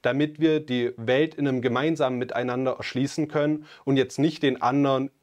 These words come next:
überrennen mit unserem Sprachgebrauch, sondern wir im Gemeinsamen unsere Identitäten ausbilden können.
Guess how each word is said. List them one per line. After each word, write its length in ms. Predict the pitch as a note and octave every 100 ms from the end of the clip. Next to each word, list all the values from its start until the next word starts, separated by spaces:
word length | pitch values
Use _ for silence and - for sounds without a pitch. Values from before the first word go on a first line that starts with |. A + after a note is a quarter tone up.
| _
überrennen 760 | C#3 B2+ A2+ B2 D3+ F3+ F#3 -
mit 200 | C3 C3
unserem 420 | D#3+ F#3 F#3+ F#3
Sprachgebrauch, 920 | F3 - D#3+ D#3 E3 - C#3+ D3 D3+ - - - -
sondern 640 | A#2 C3 C#3+ C#3+ C3+ C#3+
wir 480 | C#3 B2 C3 D3 D3+
im 180 | C#3 B2+
Gemeinsamen 680 | A#2+ A2 A2+ A#2+ A#2+ B2 C3+
unsere 300 | A#2+ A2+ D3
Identitäten 840 | A#2+ A2 G2+ - G2+ G2 D3+ D3+
ausbilden 480 | C3 B2+ - G#2 G2+
können. 380 | G2+ F#2+ F#2